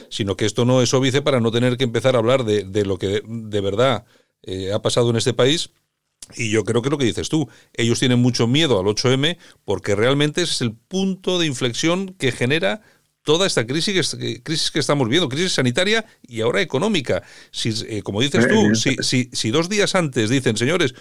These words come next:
Speaker 1: todos a casa", que seguramente se, nos hubiéramos ido todos, pues igual que nos hemos ido ahora, pues estaríamos hablando de una cosa, eh, bien, bien distinta. El problema de todo esto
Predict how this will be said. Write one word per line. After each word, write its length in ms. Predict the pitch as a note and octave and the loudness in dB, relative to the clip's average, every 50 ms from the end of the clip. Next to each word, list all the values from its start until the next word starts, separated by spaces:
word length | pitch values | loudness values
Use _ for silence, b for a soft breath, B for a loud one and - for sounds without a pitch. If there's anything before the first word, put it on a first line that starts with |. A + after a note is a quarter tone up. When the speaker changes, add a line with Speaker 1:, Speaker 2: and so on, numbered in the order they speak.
| b b b b _ - | b b b b _ -4
Speaker 1:
todos 300 | D3 D#3 E3 F3+ - F#3 | -2 0 0 0 0 0
a 80 | E3 | 0
casa", 340 | - D#3+ C3 - - E2+ F#2 | 0 0 0 0 0 -4 -4
que 140 | - F#2+ F#2 | -4 -4 -4
seguramente 480 | - G2+ A2 A#2 A#2+ C3 C3+ A#2+ G2+ | -2 -2 0 2 2 2 0 0 -2
se, 140 | - G2+ F#2+ | -4 -6 -6
nos 180 | G2 G2+ F#2 F#2 | -6 -8 -6 -4
hubiéramos 280 | F#2+ G#2+ G#2+ G#2+ G#2 A#2 | -4 -4 -2 -2 -2 -2
ido 100 | A2 G#2 | -2 -2
todos, 300 | - C3+ B2 G#2+ - - _ _ _ | -2 -2 -2 -2 -4 -8 _ _ _
pues 160 | - G#2 - A2+ | -6 -4 -4 -2
igual 200 | G2+ B2 C3+ A#2 | 0 0 0 0
que 80 | A#2+ | 0
nos 120 | G#2+ F#2+ A#2 | -2 -2 -2
hemos 180 | A2+ A#2 A2+ | -2 -2 -2
ido 160 | B2+ C3 C#3+ | -2 0 0
ahora, 320 | D3 D#3 E3 E3 F3 G3 G3 B B B B B B B | 2 2 2 2 0 -2 -4 B B B B B B B
pues 220 | B A2 - - - - | B -6 -6 -6 -6 -6
estaríamos 420 | G#2 - A2 G#2 B2 C#3+ D3+ D3 | -4 -2 0 2 2 2 2 2
hablando 260 | D3+ D#3 F3 F3+ F3+ | 2 2 2 2 2
de 60 | D#3+ | 2
una 120 | D3+ E3 D#3 | 2 0 0
cosa, 320 | E3 D#3+ C3+ F#3+ G#3 G#3+ b b b b b b b | -2 -2 0 0 -2 -2 b b b b b b b
eh, 280 | - A#2 G#2+ G#2 G2+ - | -4 -4 -4 -4 -4 -8
bien, 440 | A2 A2 G#2 A#2 C3 E3+ G#3 G#3 D#3+ A2 A2 | -10 -8 -4 0 0 2 2 0 -2 -4 -2
bien 180 | A#2+ D3 E3+ E3+ | -2 0 0 0
distinta. 520 | D#3 B2 - G#3+ A3+ G#3 - C3 G#2 - - | 0 -2 -2 -2 -2 -2 0 0 -2 0 -2
El 160 | B2 A#2+ B2 | -4 -4 -2
problema 300 | C#3+ D3+ F#3+ G#3 A3 G#3 | 0 0 0 2 0 0
de 60 | G3+ | 0
todo 200 | G3 F#3+ F#3 G3 | 0 0 0 0
esto 280 | F#3+ - - A3 A3 | 0 0 -2 -4 -4